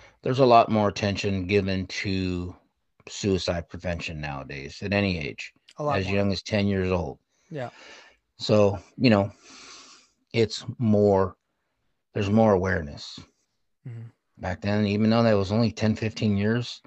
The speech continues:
Speaker 1: y-, you know, a lot is, a lot has changed since then as far as awareness and attention and,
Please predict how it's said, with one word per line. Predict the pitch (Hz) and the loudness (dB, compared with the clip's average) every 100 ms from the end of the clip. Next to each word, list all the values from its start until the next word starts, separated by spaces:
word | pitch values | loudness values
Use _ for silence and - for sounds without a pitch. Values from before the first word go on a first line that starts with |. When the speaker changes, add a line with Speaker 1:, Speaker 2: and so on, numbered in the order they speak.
| _ _ _ _ _ _ _ _ _ _ _ _ _ _ _ _ _ _ _ _ - | _ _ _ _ _ _ _ _ _ _ _ _ _ _ _ _ _ _ _ _ -16
Speaker 1:
y-, | - - | -14 -4
you | 101 | 0
know, | 101 104 | 2 2
a | |
lot | 98 107 | 4 4
is, | 110 - | 4 0
a | - | -6
lot | 98 104 101 | 0 2 2
has | 101 104 101 90 - - - | 0 0 -2 -6 -14 -16 -16
changed | - 113 113 92 - | -2 0 2 0 -2
since | 110 - | -4 -6
then | 90 82 90 _ | -10 -10 -12 _
as | - 92 | -12 -10
far | - 101 104 | -2 2 2
as | 98 90 | 2 -2
awareness | 87 87 85 82 82 - | -4 -6 -6 -8 -10 -8
and | 90 | -8
attention | 90 101 92 - 87 76 - | -4 -4 -4 -6 -8 -10 -10
and, | 95 92 87 | -6 -6 -6